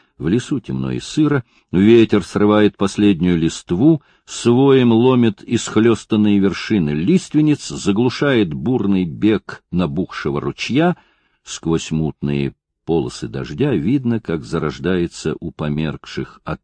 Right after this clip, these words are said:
туч гребней белый туман — как расстилается он по кремнистым склонам, где-то совсем в отдалении глохнет гроза.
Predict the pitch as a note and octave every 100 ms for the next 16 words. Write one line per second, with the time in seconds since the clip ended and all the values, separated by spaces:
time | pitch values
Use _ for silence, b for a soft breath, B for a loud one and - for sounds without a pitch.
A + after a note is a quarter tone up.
0 | _ D#2 C2 - B1 C#2+ G2 F#2+ F2+ D2+
1 | D#2+ D#2+ A#1+ A1 - B1+ F#2+ C#3 B2+ _
2 | _ _ _ - D#2 C#2 C#2+ - - E2
3 | B2 B1 - - F#2+ G2 - - D2 C2+
4 | C#2 - - B1 - - F#2 B2+ A2 -
5 | _ _ _ _ _ _ A1+ D2+ - -
6 | - - C#3+ C#3 A#2 A#2 A2+ A2 A2 G#2+
7 | G#2+ G2+ F#2+ - B1+ C#2+ - D2+ D2+ -
8 | A#1 A#1 C2+ -